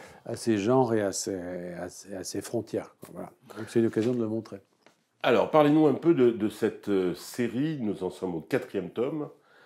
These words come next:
Speaker 2: euh, autour du Petit Consul. Euh, qu'est-ce que, hum, qu'est-ce que, d'abord, qu'est-ce que vous y mettez, euh, on va dire dans votre œuvre, hein, puisque, vous, comme vous l'avez rappelé, vous avez touché un peu à,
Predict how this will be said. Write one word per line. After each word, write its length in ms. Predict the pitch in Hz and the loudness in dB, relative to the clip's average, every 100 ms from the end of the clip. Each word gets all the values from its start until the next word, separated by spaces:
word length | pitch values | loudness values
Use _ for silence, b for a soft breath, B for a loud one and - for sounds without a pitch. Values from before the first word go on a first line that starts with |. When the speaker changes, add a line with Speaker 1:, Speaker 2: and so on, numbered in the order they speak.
| b b - | b b 0
Speaker 2:
euh, 720 | 92 90 87 85 82 80 80 | 2 4 2 2 2 2 0
autour 460 | 80 85 85 139 104 | 0 -2 0 -2 0
du 160 | 90 | -4
Petit 300 | 82 110 139 | -6 -6 -4
Consul. 540 | 107 92 - 73 65 64 b b b b - | -6 -6 -8 -12 -12 -14 b b b b -4
Euh, 300 | 85 85 82 - | 0 2 0 -2
qu'est-ce 240 | - 170 - | -2 -2 -2
que, 300 | 139 123 104 101 95 87 80 _ _ _ _ _ _ - | 2 4 4 2 -2 -6 -12 _ _ _ _ _ _ -14
hum, 280 | 85 80 76 65 69 - - - - - | -10 -8 -10 -14 -18 -18 -18 -20 -20 -8
qu'est-ce 320 | 139 139 - | -6 -6 -10
que, 500 | - 113 104 95 90 - _ | -6 -2 0 0 -2 -8 _
d'abord, 400 | - 90 101 95 | -8 0 2 0
qu'est-ce 160 | 123 - | -4 -8
que 80 | 160 | -4
vous 180 | 165 | -2
y 60 | 123 | 0
mettez, 400 | 92 - 78 113 _ _ b b b b - | -2 -2 -6 -8 _ _ b b b b -4
euh, 460 | 85 85 80 78 76 67 - - - - | 0 0 0 -2 -6 -10 -20 -20 -20 -14
on 40 | |
va 80 | 78 | -10
dire 140 | 85 | -8
dans 120 | 76 73 | -8 -8
votre 260 | 76 - | -10 2
œuvre, 320 | 92 117 - | 4 4 0
hein, 320 | 82 92 73 67 | -6 -6 -6 -10
puisque, 220 | - - | -12 -18
vous, 140 | 69 - b b _ | -16 -18 b b _
comme 120 | - | -14
vous 120 | 64 | -8
l'avez 180 | 73 71 | -6 -4
rappelé, 260 | 69 - | -4 -4
vous 160 | 82 69 | -6 -6
avez 160 | 67 71 | -10 -10
touché 300 | - - 78 | -14 -8 -8
un 80 | |
peu 260 | 71 - 78 | -6 -4 -2
à, 260 | 71 65 | -4 -6